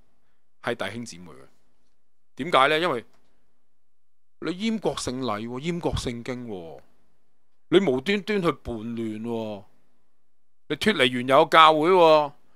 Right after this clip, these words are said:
跟住而家搞，搞到無數咁多個宗派，跟住一堆人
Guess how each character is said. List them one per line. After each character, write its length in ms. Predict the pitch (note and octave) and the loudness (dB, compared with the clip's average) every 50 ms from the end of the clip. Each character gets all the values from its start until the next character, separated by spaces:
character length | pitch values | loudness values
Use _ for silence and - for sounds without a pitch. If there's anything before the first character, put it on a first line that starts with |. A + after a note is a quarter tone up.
| - - - - | -20 -20 -14 0
跟 140 | - A#3+ A3 | 2 2 2
住 80 | F#3 F3+ | 2 0
而 200 | D#3 C#3 C3 C3+ | -2 -2 -4 2
家 180 | G3 G#3 G3+ - | 4 4 4 4
搞， 240 | - F#3 - C#3 - | 2 -6 -10 -10 -6
搞 220 | - C#3+ C#3 F3+ G#3 | 2 6 6 8 8
到 80 | G3+ | 6
無 280 | F3 D#3 C3 A2+ A2 - | 2 2 -2 -4 -4 0
數 200 | - F3+ E3 D#3 | 2 2 4 4
咁 160 | E3 D#3 D#3 | 2 2 4
多 120 | D3 F#3+ | 4 4
個 60 | D#3+ C#3+ | 4 4
宗 220 | - F3 F3+ E3+ | 4 0 0 2
派， 320 | E3 D#3+ C#3 C3+ C#3+ - - - - - - - - - - - - - - - - - | 2 4 4 4 2 0 -6 -16 -20 -20 -20 -20 -20 -20 -20 -20 -20 -20 -20 -20 -20 -2
跟 140 | - B3 A#3+ | 0 0 2
住 100 | F3 F#3+ | 2 0
一 340 | E3 D3 C#3+ - - - G#3+ A3 - - | -2 -2 -6 -12 0 4 4 4 6 6
堆 200 | A3+ A3 A3 G3+ | 6 6 8 6
人 220 | E3 B2 A2 A#2+ | 4 2 0 -4